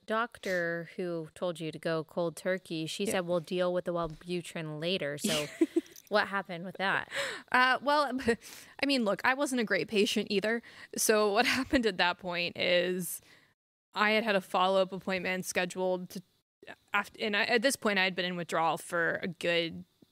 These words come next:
Speaker 2: mm, six weeks probably. And I went to my follow-up appointment, and somehow we got our wires crossed where,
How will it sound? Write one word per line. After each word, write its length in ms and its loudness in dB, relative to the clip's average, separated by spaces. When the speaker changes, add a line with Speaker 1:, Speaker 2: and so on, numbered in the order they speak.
Speaker 2:
mm, 560 -4
six 300 -6
weeks 220 -4
probably. 500 0
And 640 -2
I 60 2
went 160 4
to 60 -2
my 80 2
follow-up 420 2
appointment, 420 -2
and 100 0
somehow 280 4
we 100 0
got 180 0
our 180 0
wires 340 -2
crossed 380 0
where, 220 -2